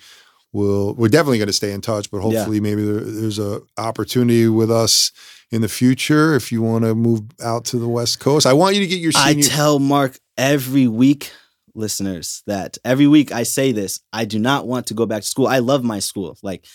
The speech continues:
Speaker 2: my school, uconn, one of the best colleges, the best college in the nation. So I wanna go back, but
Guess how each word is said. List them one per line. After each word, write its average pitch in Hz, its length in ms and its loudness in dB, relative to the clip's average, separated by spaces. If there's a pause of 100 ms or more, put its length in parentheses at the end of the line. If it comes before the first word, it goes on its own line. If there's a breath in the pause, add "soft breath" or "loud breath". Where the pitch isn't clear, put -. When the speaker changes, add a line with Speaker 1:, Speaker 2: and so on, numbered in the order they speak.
(160 soft breath)
Speaker 2:
my 113 140 -6
school, 131 460 2 (140)
uconn, 117 640 -2
one 117 140 -2
of 120 60 2
the 110 60 -2
best - 380 -4
colleges, 104 460 -4
the 120 140 2
best 101 260 -2
college 98 300 -2
in 95 200 -2 (240 loud breath)
the 98 80 -8
nation. 95 500 -6
So 98 320 -4 (480 loud breath)
I 127 100 4
wanna 151 300 4
go 147 120 2
back, 135 380 -2
but 113 300 -4